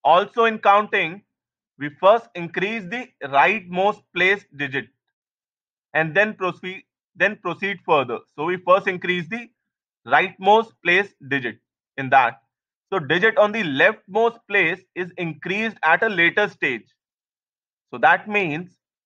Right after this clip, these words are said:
when number of digits are same, the number having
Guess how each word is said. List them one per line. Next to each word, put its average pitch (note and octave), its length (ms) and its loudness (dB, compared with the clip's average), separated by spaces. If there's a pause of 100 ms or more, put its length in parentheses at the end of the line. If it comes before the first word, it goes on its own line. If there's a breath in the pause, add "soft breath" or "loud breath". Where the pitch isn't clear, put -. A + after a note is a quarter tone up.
(240)
when C3+ 240 -4
number F#3 300 4
of G#3 180 4
digits G3 440 0
are E3 200 4 (140)
same, F#3 460 0 (720)
the C3 80 -6
number F#3+ 380 2
having F#3 420 2